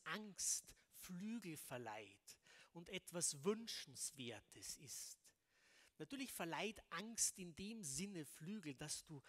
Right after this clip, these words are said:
davonläufst, aber nicht im Sinne, dass du mehr Lebenskraft bekommst. Und das, worüber ich mit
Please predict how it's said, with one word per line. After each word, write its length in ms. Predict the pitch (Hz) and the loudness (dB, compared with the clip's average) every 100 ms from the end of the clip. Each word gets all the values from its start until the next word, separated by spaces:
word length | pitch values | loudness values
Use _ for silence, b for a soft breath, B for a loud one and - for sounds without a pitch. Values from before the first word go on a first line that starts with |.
| B - | B -4
davonläufst, 1400 | 147 - 185 214 143 - 147 143 135 117 - - - - - - B B B B | -4 0 0 0 -4 -10 -4 0 0 -2 -8 -10 -10 -10 -16 -20 B B B B
aber 200 | 143 170 | 2 4
nicht 400 | 175 269 - - | 4 2 2 -4
im 160 | 190 | -2
Sinne, 380 | 160 - 226 185 | 2 2 2 0
dass 240 | 160 147 - | 0 -2 -4
du 100 | 170 | -4
mehr 260 | 156 151 | 0 0
Lebenskraft 1040 | 143 165 180 135 - - 135 - - - - | 0 -4 -4 0 0 0 -2 -4 -6 -14 -14
bekommst. 640 | - - 113 - - - _ _ B B B B B B B B | -12 -10 -10 -10 -12 -12 _ _ B B B B B B B B
Und 240 | 180 170 - | -12 0 8
das, 320 | 170 - - | 10 10 8
worüber 320 | 208 240 214 | 4 4 2
ich 220 | 214 - | 0 -4
mit 280 | 196 185 | -8 -8